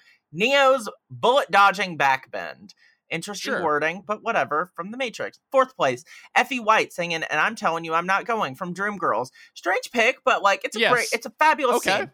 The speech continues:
Speaker 1: scene. Third place, Avengers Assemble to Fight Thanos. I get it. It's the popu-,
Speaker 2: Sure,
Speaker 1: it's the
Speaker 2: yes.
Speaker 1: populist decision.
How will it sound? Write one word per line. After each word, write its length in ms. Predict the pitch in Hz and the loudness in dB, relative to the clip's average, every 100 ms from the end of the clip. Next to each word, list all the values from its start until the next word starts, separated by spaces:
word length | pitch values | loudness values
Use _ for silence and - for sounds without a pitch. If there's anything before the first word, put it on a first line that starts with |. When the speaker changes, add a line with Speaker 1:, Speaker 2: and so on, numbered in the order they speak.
| _ | _
Speaker 1:
scene. 280 | 240 196 233 156 | -18 -16 -16 -18
Third 400 | - 294 277 226 | 0 2 2 2
place, 400 | 196 135 131 - _ _ _ | 0 0 -2 -10 _ _ _
Avengers 480 | 233 220 330 320 302 | 0 2 0 -2 -2
Assemble 480 | 269 - 226 220 220 | -4 -2 -2 0 -2
to 60 | 214 | 0
Fight 320 | - 180 170 | 2 2 0
Thanos. 600 | - 147 127 104 123 - _ | -2 0 -2 -4 -8 -14 _
I 140 | 196 240 | 2 2
get 240 | 196 175 | 4 4
it. 160 | 170 - | 4 2
It's 200 | 190 - | -4 -6
the 80 | 185 | -6
popu-, 180 | - 156 | 2 4
Speaker 2:
Sure, 220 | 165 127 117 | 4 0 -2
Speaker 1:
it's 160 | 214 185 | 0 0
the 60 | |
Speaker 2:
yes. 40 | 226 | 4
Speaker 1:
populist 480 | 233 240 233 240 | 4 4 0 -2
decision. 680 | - 226 175 156 160 151 151 | -4 -4 -2 0 -2 -4 -10